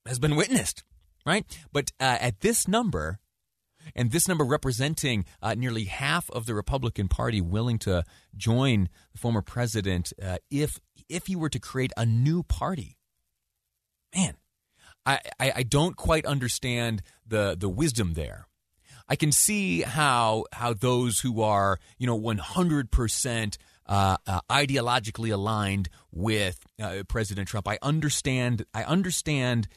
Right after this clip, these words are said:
things like this when they are, you know, presented and defended in an ideological sense. Now we can, you know, agree or disagree on those ideologies, uh, but I get, I get if you are, you know, you just absolutely, uh, blindly behind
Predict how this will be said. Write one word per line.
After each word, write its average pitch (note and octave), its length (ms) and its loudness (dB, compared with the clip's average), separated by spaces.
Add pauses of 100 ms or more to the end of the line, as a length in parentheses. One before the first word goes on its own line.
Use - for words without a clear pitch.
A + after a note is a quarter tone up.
(200)
things A#2+ 360 2
like A2 220 0 (100)
this G#2 380 0 (360)
when G2 460 2
they G2 500 0 (220)
are, F2+ 500 2 (440)
you A#2+ 80 0
know, A2 60 2
presented A#2 400 2
and G#2+ 100 0
defended G#2 440 0 (180)
in A#2+ 140 -2
an - 60 -6
ideological G#2 600 0
sense. - 420 -4 (120)
Now A2 100 0
we B2+ 100 0
can, A2+ 180 0
you A2 60 -4
know, F#2 100 -2
agree G#2+ 200 -4
or F#2+ 60 -4
disagree A2+ 400 0
on G2+ 160 4
those G2 260 2
ideologies, G2+ 760 0 (260)
uh, A2+ 160 2
but A#2 180 2
I A2+ 100 4
get, A2 420 0 (240)
I G#2 60 -8
get A#2 300 0
if G#2+ 160 -6
you A2 180 0
are, G2+ 300 4
you G#2 80 2
know, G#2 40 4
you G2+ 140 0
just - 380 -10
absolutely, A#2+ 720 0 (220)
uh, F#2 160 0
blindly A2 460 0
behind G2+ 600 -2